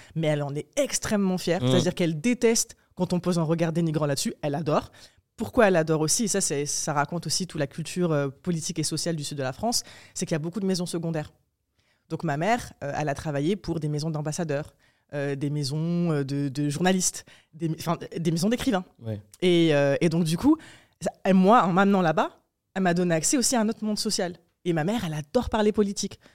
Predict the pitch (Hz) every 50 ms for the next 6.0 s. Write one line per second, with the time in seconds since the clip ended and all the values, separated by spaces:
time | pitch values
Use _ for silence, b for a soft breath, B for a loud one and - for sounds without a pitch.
0 | b b _ 160 190 170 160 151 - - 170 165 165 160 156 156 190 240 214 208
1 | 170 156 151 151 - 208 226 202 180 165 165 - 170 139 165 214 226 202 175 202
2 | 196 B B B B B 180 190 240 277 254 196 185 170 175 240 262 - 202 -
3 | 269 - - 165 - - 196 220 220 196 180 175 - - 220 226 240 - - 170
4 | 160 170 175 185 175 202 185 226 247 - - 196 180 185 - 190 185 185 190 185
5 | - 117 - - _ _ _ _ _ - 170 170 180 175 190 170 - 262 254